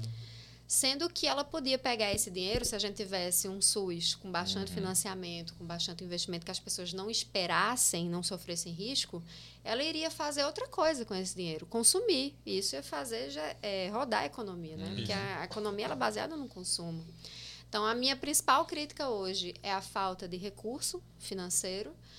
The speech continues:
Speaker 1: porque não dá pra você prestar um serviço de qualidade sem ter recurso lá, sem esses profissionais serem bem pagos,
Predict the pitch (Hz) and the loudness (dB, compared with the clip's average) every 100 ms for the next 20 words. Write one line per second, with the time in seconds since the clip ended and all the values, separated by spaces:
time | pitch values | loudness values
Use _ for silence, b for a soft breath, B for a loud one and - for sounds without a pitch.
0 | B B - - 202 220 247 214 208 202 | B B -10 -2 0 0 -2 -2 -4 -2
1 | 202 - 190 - 202 196 - 214 233 233 | 0 0 -2 -4 4 4 6 2 0 0
2 | 214 190 190 196 196 185 185 175 160 156 | 0 -2 -2 -4 -2 -2 -2 0 0 0
3 | 165 196 185 185 185 - 208 269 262 214 | -2 -2 -4 -6 -6 -6 -6 -2 -2 0
4 | 185 190 214 202 196 208 - 202 196 - | 0 0 0 0 0 0 -2 -2 2 2
5 | 208 214 220 226 202 190 185 196 208 202 | 4 2 2 2 2 0 0 -2 0 2
6 | 190 185 170 170 - | 4 2 -2 2 2